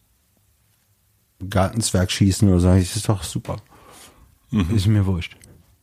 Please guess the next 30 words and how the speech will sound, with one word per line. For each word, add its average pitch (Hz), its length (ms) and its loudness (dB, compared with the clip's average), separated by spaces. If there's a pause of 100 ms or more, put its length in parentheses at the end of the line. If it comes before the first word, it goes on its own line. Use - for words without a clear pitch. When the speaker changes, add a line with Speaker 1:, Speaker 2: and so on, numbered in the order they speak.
(600)
Speaker 1:
Ich 104 100 2
mach, 104 160 6
was 95 180 0
ich - 100 -12
mache. 92 420 -4 (200)
Ich, 98 280 -4 (720)
Instagram 117 640 0 (500)
ist - 100 -20
für 117 100 2
mich 104 220 2
Spielen, 113 560 2
ist 95 140 -8
für - 160 0
mich 101 220 2
auch 101 180 0
Kunst. 104 460 0 (720)
Das, 101 180 -4
was 107 220 0
die 104 120 0
anderen 110 260 4
Leute 104 220 2
machen, 98 200 2
ist 95 100 -2
für - 140 -4
mich 98 200 0
Kunst. 95 500 -2 (680)
Wenn 101 140 2
mein 98 200 4
Sohn 101 440 2 (1600)
ein, 95 280 2